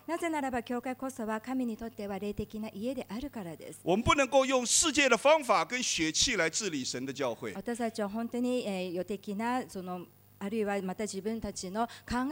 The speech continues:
Speaker 1: えでもって、その教会の仕事に当たってはいけないのです。
Speaker 2: 他要熟悉真理，而且被圣灵充满。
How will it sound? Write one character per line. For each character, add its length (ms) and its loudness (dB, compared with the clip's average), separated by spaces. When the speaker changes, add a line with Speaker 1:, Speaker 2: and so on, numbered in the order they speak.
Speaker 1:
え 40 -2
で 120 -2
も 180 -2
っ 40 -6
て、 220 -4
そ 100 -8
の 80 -8
教 200 -6
会 180 -8
の 80 -8
仕 160 -8
事 260 -6
に 200 -4
当 80 -6
た 100 -8
っ 40 -6
て 120 -6
は 140 -4
い 80 -10
け 180 -6
な 180 0
い 60 0
の 100 -2
で 180 -12
す。 120 -14
Speaker 2:
他 120 6
要 160 8
熟 360 2
悉 280 0
真 260 2
理， 160 -4
而 80 2
且 160 0
被 140 6
圣 280 4
灵 160 -2
充 160 0
满。 220 0